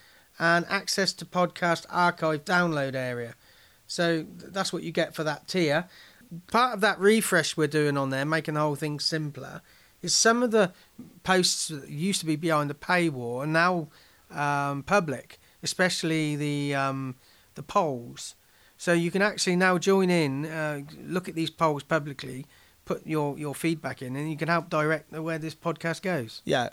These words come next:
Speaker 2: w-, we're talking about polls as in, like, you know, you give your opinion, there's a list
Speaker 1: Yeah.
Speaker 2: of things, uh, options. I don't, we're not talking about literally polls, pe-, as in
Speaker 1: No.
Speaker 2: people from Poland,
Speaker 1: No.
Speaker 2: just to be absolutely clear.
Speaker 1: No.
Speaker 2: Um, yeah.
Speaker 1: And before we get into the question, we, we have merch.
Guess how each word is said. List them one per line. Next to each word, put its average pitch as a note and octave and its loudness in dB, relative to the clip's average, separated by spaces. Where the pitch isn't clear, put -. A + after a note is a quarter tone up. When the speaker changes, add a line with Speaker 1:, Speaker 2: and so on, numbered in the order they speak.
Speaker 2:
w-, C#3+ -8
we're D3 -2
talking D#3+ 2
about C#3 2
polls C3 2
as B2+ -4
in, A2+ -4
like, G#2 -4
you G#2 -6
know, G2 -6
you F#2+ -8
give G#2+ -8
your F#2 -8
opinion, G2+ -8
there's G#2 -6
a - -10
list G2+ -8
Speaker 1:
Yeah. C3 -4
Speaker 2:
of G2 -8
things, G2+ -10
uh, F2+ -8
options. G2+ -8
I B2 -6
don't, - -10
we're B2+ -10
not G#2+ -10
talking A2+ -8
about A2 -8
literally G2+ -10
polls, F#2+ -8
pe-, G#2 -10
as C#3 -6
in B2+ -6
Speaker 1:
No. B2 -10
Speaker 2:
people G2+ -12
from F#2+ -14
Poland, E2+ -10
Speaker 1:
No. C3+ -8
Speaker 2:
just B2 -6
to F2+ -12
be G2+ -10
absolutely - -10
clear. F2+ -8
Speaker 1:
No. C3 -6
Speaker 2:
Um, G2 -4
yeah. F#2+ -8
Speaker 1:
And F3 -4
before G3 4
we A#3 4
get G#3+ 2
into G3+ 2
the F3+ 0
question, F3 0
we, F#3+ 0
we G3+ 4
have A#3 2
merch. C4+ 4